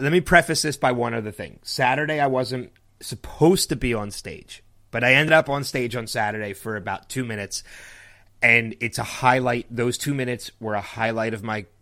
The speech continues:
moderating career. One thing I have always wanted to do was moderate for John Barrowman, but John Barrowman never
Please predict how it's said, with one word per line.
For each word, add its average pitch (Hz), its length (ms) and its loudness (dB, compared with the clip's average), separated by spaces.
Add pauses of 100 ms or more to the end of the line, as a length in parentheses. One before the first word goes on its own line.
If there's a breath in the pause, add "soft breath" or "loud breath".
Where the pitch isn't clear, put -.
moderating 110 560 0
career. 90 420 -6 (440 soft breath)
One 127 240 0
thing 156 220 -2
I 135 80 2
have 135 200 0
always 135 380 2
wanted 123 280 -6
to 110 80 -14
do 110 240 -4
was 101 240 -6
moderate 113 720 -2
for 110 160 -10
John 98 300 -6
Barrowman, 85 400 -8 (100)
but 98 120 -10
John 120 320 0
Barrowman 123 580 -2
never 107 520 -2